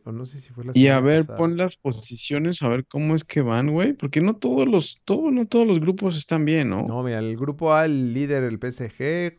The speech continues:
Speaker 1: con el Manchester City, ese no hay, no hay pedo, ¿no? Ese ya está casi resuelto.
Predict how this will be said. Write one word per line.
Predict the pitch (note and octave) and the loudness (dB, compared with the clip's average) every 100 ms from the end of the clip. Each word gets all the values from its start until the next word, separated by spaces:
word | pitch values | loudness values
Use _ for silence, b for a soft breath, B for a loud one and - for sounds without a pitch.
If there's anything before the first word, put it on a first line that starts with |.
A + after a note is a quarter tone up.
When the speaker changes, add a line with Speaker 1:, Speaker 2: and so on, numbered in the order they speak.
| _ | _
Speaker 1:
con | A#2+ | -8
el | A2 | -6
Manchester | A#2 B2 - G#2 | -6 -8 -8 -10
City, | - D3+ G3 | -8 -4 -2
ese | F#3 | -2
no | D3 | -2
hay, | C#3+ C3+ A2 - B2 | -2 -2 -4 -10 -10
no | |
hay | A#2 | -8
pedo, | A#2 A2 G#2 F2 | -6 -6 -6 -8
¿no? | F#2+ D3 | -14 -14
Ese | D3 C#3 | -12 -8
ya | B2+ A#2+ G#2+ _ _ _ _ _ _ _ | -6 -4 -6 _ _ _ _ _ _ _
está | - B2 | -14 -10
casi | - B2 C#3 | -8 -6 -4
resuelto. | A2+ G2+ B2 A#2 G#2+ G#2 F#2 | -4 -6 -6 -6 -6 -10 -10